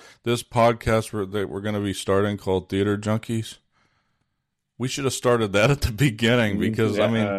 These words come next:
Speaker 2: mean,
Speaker 1: as
Speaker 2: that's
Speaker 1: many movies as, as we've watched over the years, I mean, I
Speaker 2: Mm-hmm.
Speaker 1: remember the V H S tapes that Mom and Dad had, where they had hundreds of them, and each one had, like, four movies taped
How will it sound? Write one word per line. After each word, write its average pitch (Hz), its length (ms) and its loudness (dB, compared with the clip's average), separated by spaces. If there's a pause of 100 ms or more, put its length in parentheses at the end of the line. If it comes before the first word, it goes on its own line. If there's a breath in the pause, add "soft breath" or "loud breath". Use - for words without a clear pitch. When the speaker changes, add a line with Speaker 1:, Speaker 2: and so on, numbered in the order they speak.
Speaker 2:
mean, 98 260 -6
Speaker 1:
as 123 140 4
Speaker 2:
that's 123 100 -2
Speaker 1:
many 147 240 2
movies 131 500 2
as, 117 160 0 (160)
as 107 220 -4
we've 113 320 -2
watched 107 460 2
over 104 560 -2 (120)
the 98 120 0
years, 110 420 0
I 113 40 -2
mean, 110 180 -2 (340 loud breath)
I - 40 -4
Speaker 2:
Mm-hmm. 110 300 4
Speaker 1:
remember 113 480 2
the 101 180 0
V 113 480 -2
H 110 240 0
S 110 200 -2
tapes 90 360 -6
that - 120 -6
Mom 98 240 -2
and 87 80 -6
Dad 92 220 0
had, 73 260 -6 (380 soft breath)
where 107 120 2
they 120 220 2
had 104 400 -2 (380)
hundreds 113 500 -2
of 90 160 -2
them, 90 220 -4
and 98 240 -4 (100)
each 139 320 -2
one 120 280 -2
had, 101 280 -2
like, 98 180 -4
four 120 380 -6
movies 117 460 -4
taped 113 420 -4